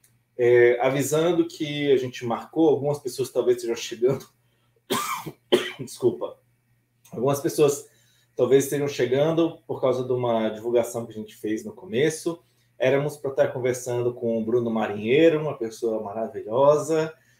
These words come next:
falando de um documentário da Paraíba Violões, mas, infelizmente,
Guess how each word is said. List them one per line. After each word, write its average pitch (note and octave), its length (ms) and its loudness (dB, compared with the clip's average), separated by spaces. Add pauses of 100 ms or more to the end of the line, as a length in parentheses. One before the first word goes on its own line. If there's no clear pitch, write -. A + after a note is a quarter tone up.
(180)
falando B2 540 2
de A#2 60 0
um A#2+ 160 -2
documentário A#2+ 760 0
da A2 140 -2
Paraíba A#2 500 2
Violões, B2+ 720 0 (320)
mas, D3 560 0
infelizmente, D#3+ 1300 -2